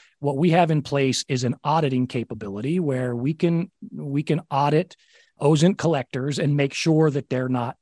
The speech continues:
doing the wrong thing. And if we have something or something comes up, we can immediately turn it over to the correct office. Intel oversight, then they would start their process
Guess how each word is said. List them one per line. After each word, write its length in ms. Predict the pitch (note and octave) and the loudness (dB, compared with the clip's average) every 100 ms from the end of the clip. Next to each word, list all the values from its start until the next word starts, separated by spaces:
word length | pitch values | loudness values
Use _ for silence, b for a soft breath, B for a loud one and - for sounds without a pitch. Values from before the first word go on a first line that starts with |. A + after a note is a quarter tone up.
| B2+ | -8
doing 440 | A#2+ B2+ A#2+ A#2 - | -4 -2 -2 -4 -6
the 120 | B2 | -8
wrong 300 | A#2+ A2 G#2 | -6 -8 -8
thing. 360 | - G2+ G#2+ C3 b b b - | -10 -8 -6 -6 b b b -4
And 200 | C#3+ C#3 | 0 0
if 220 | - D#3 | 0 -2
we 140 | E3 D3+ | 2 2
have 240 | D3 C#3+ | 2 2
something 400 | - C#3+ C3+ C#3+ | 2 2 2 0
or 100 | C3 | -2
something 380 | - C#3 B2+ B2+ | -2 -4 -2 -2
comes 280 | B2+ A#2 A#2 | 0 -2 0
up, 180 | A#2 - | -2 -2
we 100 | B2 | -6
can 140 | B2 | -2
immediately 580 | A#2+ B2 C3 C3 C3 C3 | -2 0 0 0 -2 -4
turn 200 | B2 C3+ | -4 -4
it 80 | B2 | -4
over 240 | A#2 A#2 | -4 -6
to 500 | A2 - B2+ A#2+ A#2 | -10 -6 -4 -2 -4
the 80 | A2+ | -8
correct 320 | A2 B2+ A2 - | -10 -10 -10 -8
office. 500 | B2 A#2 A2+ G#2+ - B B - | -8 -6 -8 -12 -14 B B -6
Intel 320 | D3+ C#3 C3 C3 | -4 -2 -2 -2
oversight, 680 | C3 B2+ A#2+ D3 A#2+ A2 - b b - | -4 -4 -6 -4 -4 -6 -12 b b -6
then 260 | B2+ B2+ | 0 2
they 140 | B2 B2 | 2 0
would 180 | B2 | -4
start 320 | - C#3 B2 B2 | -4 -4 -4 -4
their 140 | A#2+ | -8
process 720 | - A#2+ A#2 - A#2+ A2 - | -2 -4 -4 -8 -8 -8 -10